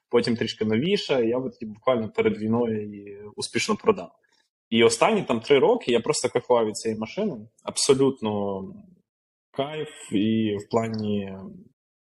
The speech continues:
того, скільки вона ресурсів бере, е, в плані грошей там і так далі.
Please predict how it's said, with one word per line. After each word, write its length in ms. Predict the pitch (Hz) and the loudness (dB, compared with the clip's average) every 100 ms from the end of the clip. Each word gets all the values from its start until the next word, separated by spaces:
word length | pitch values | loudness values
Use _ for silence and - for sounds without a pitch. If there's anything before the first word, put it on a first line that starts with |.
| - _ - | -20 _ 4
того, 240 | 117 113 | 4 6
скільки 440 | - - 147 - | 0 0 -2 0
вона 580 | 117 117 117 113 110 214 143 196 110 | 0 2 2 2 0 -2 -6 -4 -2
ресурсів 560 | - - 214 - 180 | -2 0 0 2 -2
бере, 240 | 151 147 143 | 0 2 2
е, 120 | 139 _ - _ _ _ | 0 _ -20 _ _ _
в 280 | 117 113 113 | 2 2 4
плані 240 | 127 123 | 2 2
грошей 460 | 113 117 123 - 110 | 4 6 6 2 -4
там 200 | 110 110 | -2 -2
і 40 | |
так 120 | 110 104 | -2 0
далі. 300 | 156 143 | 0 0